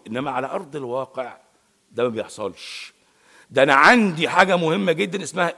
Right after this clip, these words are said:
inappropriate hyperglucagonemia في الناس اللي عندهم تايب تو diabetes. طب ليه؟ هنشوف بعد شوية تفسير الموضوع. The most important action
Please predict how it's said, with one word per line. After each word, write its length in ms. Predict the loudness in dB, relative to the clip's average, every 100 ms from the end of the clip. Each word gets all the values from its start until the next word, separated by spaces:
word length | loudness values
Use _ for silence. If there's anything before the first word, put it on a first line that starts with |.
| -4
inappropriate 920 | -2 -2 0 -2 0 -2 -2 -4 -4
hyperglucagonemia 1160 | 0 0 0 -4 -6 -8 -8 -8 -8 -6 -6 -6 -12 -12
في 40 | -2
الناس 240 | 0 0
اللي 120 | 0
عندهم 280 | -2 -4 -8
تايب 300 | -2 -2 -2
تو 100 | -6
diabetes. 380 | -6 -6 -8 -12
طب 180 | -12 -10
ليه؟ 500 | -8 -2 -2 -2 -8 -16 _ _ _ _ _
هنشوف 300 | -12 -10 -6
بعد 180 | -6 -6
شوية 440 | -4 -2 0 -2 -4 _ _ _ _ _
تفسير 460 | -10 -8 -6 -6
الموضوع. 540 | -6 -8 -10 -12 -14 -20 _ _ _ _ _ _
The 100 | -4
most 320 | 0 0 -2 -6
important 680 | -6 -2 -2 0 -4 -4 0
action 420 | 0 0 -2